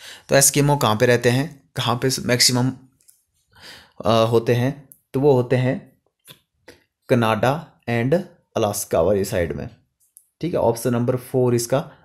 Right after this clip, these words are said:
राइट आंसर है। और एस्किमो कौन लोग होते हैं, जो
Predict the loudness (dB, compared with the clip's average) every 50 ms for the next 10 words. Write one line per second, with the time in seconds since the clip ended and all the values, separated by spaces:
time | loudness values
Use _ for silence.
0 | _ _ 0 2 2 2 2 0 -2 0 0 0 0 0 -2 -6 -14 -20 -20 -20
1 | -20 -20 -20 -20 _ _ _ _ _ _ _ _ _ _ _ 2 2 2 2 0
2 | -6 -14 -20 _ _ _ _ _ 2 4 4 4 2 2 0 0 0 0 2 2
3 | 4 4 4 2 2 4 2 4 4 4 2 4 4 2 2 0 -2 -4 -8 -14
4 | _ _ -20 _ _ _ _ _ _ _ _ _ _ _ -4 0 0 0 0 0
5 | -6 -12